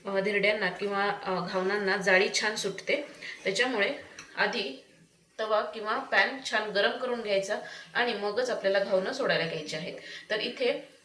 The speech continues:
अ, पॅनमध्ये मी, अ, पॅन हा गरम करून घेतलेला आहे आणि त्याच्यामध्ये एक चमचाभर तेल छानपैकी असं ब्रश करून घेतलेलं आहे, बघू शकाल इथे तुम्ही.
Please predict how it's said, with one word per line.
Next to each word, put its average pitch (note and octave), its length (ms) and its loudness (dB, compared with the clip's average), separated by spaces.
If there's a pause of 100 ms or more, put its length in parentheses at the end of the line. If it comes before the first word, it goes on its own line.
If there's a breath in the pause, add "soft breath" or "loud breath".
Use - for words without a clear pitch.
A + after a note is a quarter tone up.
अ, F#3 180 0 (300)
पॅनमध्ये A3 500 2
मी, G#3 200 -6 (140)
अ, F#3+ 340 4 (220)
पॅन G#3 180 6
हा A3+ 160 -2
गरम G#3 280 0
करून A3 260 -4
घेतलेला G3+ 340 0
आहे G#3+ 180 4
आणि G#3 160 0
त्याच्यामध्ये G3 460 -2
एक - 160 -6
चमचाभर A3+ 560 2
तेल G3 320 0 (340 loud breath)
छानपैकी G#3+ 440 4
असं A#3 340 2
ब्रश - 220 2
करून F3 280 2
घेतलेलं E3 340 0
आहे, - 160 0
बघू F#3 220 0
शकाल D#3+ 260 -2
इथे D#3+ 240 -8
तुम्ही. F3+ 180 -4